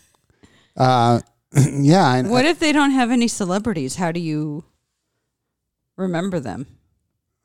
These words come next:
Speaker 1: What you mean if they, like, Steve Colbert is the fucked up ear guy?
Speaker 2: Yeah, but what I'm saying, what if they're just normal and they don't have any deformities?
Speaker 1: <laughs> Come on now. When was the last time you saw a normal celebrity? Come on now.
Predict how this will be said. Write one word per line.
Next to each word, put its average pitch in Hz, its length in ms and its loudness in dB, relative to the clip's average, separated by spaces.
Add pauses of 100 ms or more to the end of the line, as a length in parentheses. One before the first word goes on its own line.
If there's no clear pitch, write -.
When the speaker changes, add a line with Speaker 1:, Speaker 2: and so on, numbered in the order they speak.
(420)
Speaker 1:
What 127 280 2
you 131 120 4
mean 123 180 6
if 107 100 0
they, 117 280 0
like, 123 220 2
Steve 135 320 2
Colbert 117 440 2
is 104 120 0
the 104 60 -2
fucked 113 260 0
up 107 120 0
ear 107 120 2
guy? 95 240 -2 (200)
Speaker 2:
Yeah, 226 280 2
but 196 140 0
what 214 280 2
I'm 240 180 4
saying, 214 360 0
what 202 160 2
if 208 200 -2
they're 175 320 2
just 175 260 -8
normal 175 400 -2
and 160 100 -4
they 156 80 -4
don't 165 180 -2
have 165 300 -4
any 180 240 -4
deformities? 175 760 -4
Speaker 1:
<laughs> - 40 -12
Come 120 160 4
on 82 160 -2
now. - 220 -10
When 127 120 4
was 120 140 4
the 113 60 0
last 107 180 2
time 104 100 0
you 95 80 0
saw 92 140 -2
a 95 40 -2
normal 85 240 -6
celebrity? 58 440 -8 (180)
Come - 140 -6
on 57 80 -6
now. 53 160 -10